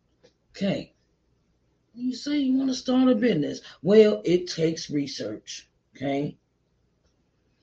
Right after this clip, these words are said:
It's gonna take you some research. N-, I'm,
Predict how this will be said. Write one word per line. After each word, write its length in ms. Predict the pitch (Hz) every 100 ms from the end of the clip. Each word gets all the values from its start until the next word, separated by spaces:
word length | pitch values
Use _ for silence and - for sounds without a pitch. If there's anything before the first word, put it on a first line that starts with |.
| _ _ _ _
It's 240 | 160 180 -
gonna 240 | 226 226
take 340 | - 190 190
you 120 | 170 156
some 280 | 151 131
research. 760 | 135 131 - - _ - - - - - _ _ _ _ _ _ _ _ _ _ _ _ _ _ _ -
N-, 480 | 151 165 185 190 - _ _ -
I'm, 480 | 175 220 254 -